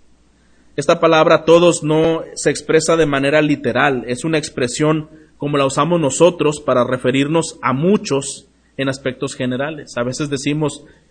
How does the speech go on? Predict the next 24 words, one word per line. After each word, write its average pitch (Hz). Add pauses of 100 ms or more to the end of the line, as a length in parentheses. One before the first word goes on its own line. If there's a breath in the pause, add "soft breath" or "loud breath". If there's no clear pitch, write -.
eh, 123
"Fui 151
a 131
algún 131
lugar 151
y 147
ahí 143
estaba 139
todo 131
el 123
mundo", 143
y 135
no 151
es 151
precisamente 165
que 131
estaba 123
todo 123
el 123
mundo. 190 (400)
Son 139
expresiones 156
que 131
referimos 123